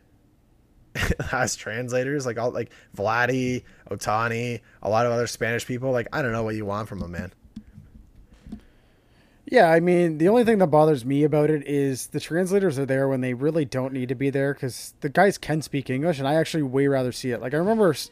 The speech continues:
Speaker 2: so many, like, for a bunch of years there, Edwin Encarnacion used to always have a translator, and then you ho-,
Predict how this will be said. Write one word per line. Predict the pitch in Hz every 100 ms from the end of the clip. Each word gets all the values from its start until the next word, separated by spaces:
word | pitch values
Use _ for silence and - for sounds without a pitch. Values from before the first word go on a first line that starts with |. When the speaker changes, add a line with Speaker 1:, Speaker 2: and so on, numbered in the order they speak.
| _
Speaker 2:
so | - -
many, | 175 165 147
like, | - 139 - -
for | -
a | 156
bunch | 165 165
of |
years | 135 147 135
there, | 120 110 - - - _ _
Edwin | 160 175
Encarnacion | 165 156 160 151 143 - 139 127
used | 127 135 -
to |
always | 139 143 160 151
have | 147
a |
translator, | 135 143 156 135 117
and | 135
then | 262
you | 269
ho-, | 220